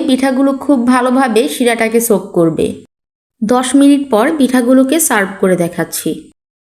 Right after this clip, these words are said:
এই তো তৈরি হয়ে গেল পাকা তালের রসে টইটুম্বুর রসমঞ্জুরি পিঠা। দেখতে যতটা লোভনীয় হয়েছে, খেতে তার চাইতেও বেশি মজার হয়েছিল। বাসায়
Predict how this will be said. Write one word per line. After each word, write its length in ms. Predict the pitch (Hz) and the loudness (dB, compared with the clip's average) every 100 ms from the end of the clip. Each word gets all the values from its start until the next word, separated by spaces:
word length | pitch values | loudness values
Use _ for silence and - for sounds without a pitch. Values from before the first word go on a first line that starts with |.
| _ _ _ _ _ _ | _ _ _ _ _ _
এই 240 | - 277 269 | -2 0 0
তো 180 | 226 262 311 | 0 0 2
তৈরি 300 | 277 269 269 | 2 4 4
হয়ে 260 | 277 277 277 | 4 4 4
গেল 200 | 269 240 254 277 | 4 4 2 -2
পাকা 320 | - 254 254 254 | -4 -2 -2 -2
তালের 400 | 233 202 208 262 220 | 0 2 2 2 2
রসে 320 | 226 226 262 | 0 0 0
টইটুম্বুর 640 | 262 262 262 254 240 254 339 | 2 2 4 4 4 4 2
রসমঞ্জুরি 680 | 233 226 220 196 180 165 | 0 0 2 4 4 0
পিঠা। 320 | 160 156 - - - _ - | -2 -6 -6 -12 -14 _ -4
দেখতে 460 | 202 262 269 269 302 | 0 0 -2 -2 2
যতটা 380 | 294 294 294 294 | 2 2 0 2
লোভনীয় 480 | 285 269 277 285 294 | 2 4 4 6 6
হয়েছে, 440 | 294 294 269 - 262 320 | 6 4 0 0 -2 -2
খেতে 280 | - 254 262 | -2 0 0
তার 240 | 262 226 220 | 0 -2 0
চাইতেও 340 | - 233 240 269 | 0 0 2 2
বেশি 260 | 247 - 214 | 2 2 0
মজার 340 | 185 170 165 | 0 0 0
হয়েছিল। 420 | 165 151 151 - - 180 _ - | 0 0 -2 -8 -8 -10 _ -4
বাসায় 500 | 220 240 254 247 254 | 0 0 0 -2 -2